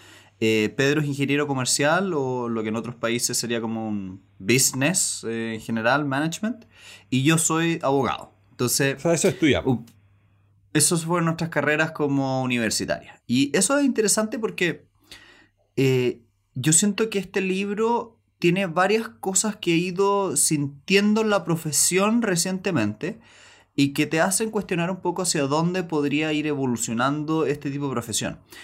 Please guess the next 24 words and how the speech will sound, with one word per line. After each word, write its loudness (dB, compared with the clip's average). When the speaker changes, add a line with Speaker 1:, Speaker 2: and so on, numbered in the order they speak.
Speaker 1:
Y 2
particularmente 2
a 0
mí -6
me -6
llama -2
mucho -2
la 0
atención -2
este -6
tipo -2
de 0
libros 2
porque -4
es -2
un 0
libro -2
que 0
a 6
uno, 4
como 0
profesor 0
además 0
universitario -2